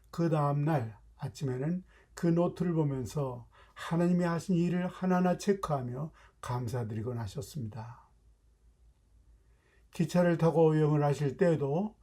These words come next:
심지어 병이 나서 중환자실에 누워 있으면서도 정한 시간이 되면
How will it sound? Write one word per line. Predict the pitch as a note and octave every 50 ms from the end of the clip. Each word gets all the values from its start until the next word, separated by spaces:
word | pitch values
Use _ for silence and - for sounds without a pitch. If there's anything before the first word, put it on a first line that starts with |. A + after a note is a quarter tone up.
| _ - - _ _
심지어 | - - - F3+ F3 F3 F3 E3 F3+ E3 D3+ D3+
병이 | - D#3+ D#3+ E3 E3
나서 | E3 E3 D#3 D3 E3 D#3+ D3+
중환자실에 | - - F3+ F3+ F#3 F3+ E3+ D3+ D#3+ C#3+ - - F3+ D3+
누워 | D3 D3+ D#3+ E3 E3
있으면서도 | E3+ D#3+ - - F#3+ F#3 F#3 F#3+ F#3 F#3 E3+ B2+ A2 A#2+ A#2+ A#2 A#2+ - - - - - - -
정한 | - D3 C3 C3 C3 C3+
시간이 | C3 - - D#3 D#3 D3+ D3+ D3+
되면 | D3 C#3+ C#3 C#3 D3+ D#3 D#3+ D#3+